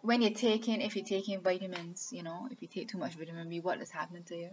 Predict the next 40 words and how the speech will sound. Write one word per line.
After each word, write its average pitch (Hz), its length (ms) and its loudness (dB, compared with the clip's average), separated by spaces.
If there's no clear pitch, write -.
That's 175 200 -2
all 151 180 -2
I'll 151 120 -6
say. - 280 -10
Well, 190 120 6
not 220 180 10
too 233 120 6
much 196 200 6
vitamin 156 340 0
B, 147 140 -4
but - 100 0
when 175 100 -2
you 160 80 -6
take 151 240 -4
vitamins, 151 380 -8
what's 147 180 -6
happened? - 320 -8
In 156 120 -4
terms 165 260 -4
of 147 100 -6
what - 140 -4
you 147 80 -8
see. 139 260 -6
There's 170 140 0
a 190 60 2
correlation 156 680 2
between 175 460 -6
seeing 180 200 -2
the 175 120 -4
okra 175 520 4
boiled 160 320 4
neon, 147 460 -4
neon 151 340 -6
green. 151 340 -8
But - 120 10
anyway, 302 280 10
I 262 140 6
just 262 220 4
realized 208 360 4
that - 260 0